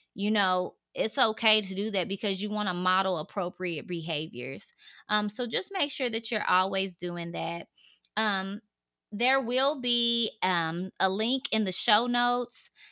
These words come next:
that goes over a whole article about tantrums and how to handle tantrums. And then if you also go to our website, mo mama podcast dot com,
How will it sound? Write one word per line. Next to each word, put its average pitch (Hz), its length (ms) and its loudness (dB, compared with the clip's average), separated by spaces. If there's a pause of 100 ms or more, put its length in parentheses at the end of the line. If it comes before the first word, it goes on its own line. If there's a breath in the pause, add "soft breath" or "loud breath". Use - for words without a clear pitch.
(140 loud breath)
that 175 240 0
goes 202 480 2
over 202 880 2
a 180 100 0
whole 247 340 4
article 214 640 2
about 170 600 4 (560)
tantrums 330 680 6
and 220 140 2
how 220 180 6
to 185 140 2
handle 285 440 0
tantrums. 262 960 -2 (300 loud breath)
And 233 220 0
then 285 140 2
if 311 120 -4
you 294 120 0
also 262 340 4
go 254 200 0
to 254 120 -2
our 185 240 2
website, 240 800 0
mo 190 440 2
mama 214 400 -2
podcast 208 800 0
dot 190 320 -2
com, 359 540 -2